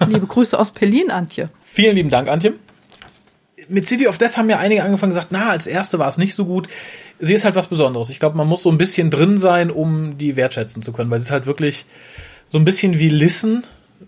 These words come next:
Speaker 2: steht sie so ein bisschen außerhalb des normalen, der normalen Gangart.
Speaker 1: Mhm.
Speaker 2: Zu den drei Fragezeichen kommt bestimmt noch was.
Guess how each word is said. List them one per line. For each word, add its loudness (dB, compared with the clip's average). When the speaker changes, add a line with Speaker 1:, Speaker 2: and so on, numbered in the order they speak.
Speaker 2:
steht 2
sie -6
so 0
ein 0
bisschen 0
außerhalb 0
des -8
normalen, 0
der -2
normalen 2
Gangart. -6
Speaker 1:
Mhm. 0
Speaker 2:
Zu 2
den 4
drei 2
Fragezeichen -2
kommt -2
bestimmt 0
noch 2
was. -4